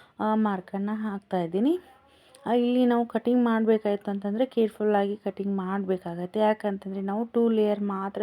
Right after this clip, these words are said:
ತೊಗೊಂಡು, ಆ, ಕಟಿಂಗ್ ಮಾಡಬೇಕಾಗತ್ತೆ. ಇಲ್ಲ ಅಂತಂದರೆ ಪೂರ್ತಿಯಾಗಿ ಓಪನ್ ಮಾಡಿಬಿಟ್ಟು ಟೂ ಲೇಯರ್ನ ನೀವು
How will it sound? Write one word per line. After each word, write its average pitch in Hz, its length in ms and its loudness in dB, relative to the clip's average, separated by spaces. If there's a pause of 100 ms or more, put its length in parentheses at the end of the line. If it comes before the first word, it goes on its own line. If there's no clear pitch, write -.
ತೊಗೊಂಡು, 190 580 -4 (480)
ಆ, 208 160 0
ಕಟಿಂಗ್ 202 500 -2
ಮಾಡಬೇಕಾಗತ್ತೆ. 196 920 -4
ಇಲ್ಲ 240 200 0
ಅಂತಂದರೆ 233 400 -2
ಪೂರ್ತಿಯಾಗಿ 220 580 -2
ಓಪನ್ 208 420 0
ಮಾಡಿಬಿಟ್ಟು 196 440 -2
ಟೂ 202 200 0
ಲೇಯರ್ನ 196 420 -2
ನೀವು 196 200 -4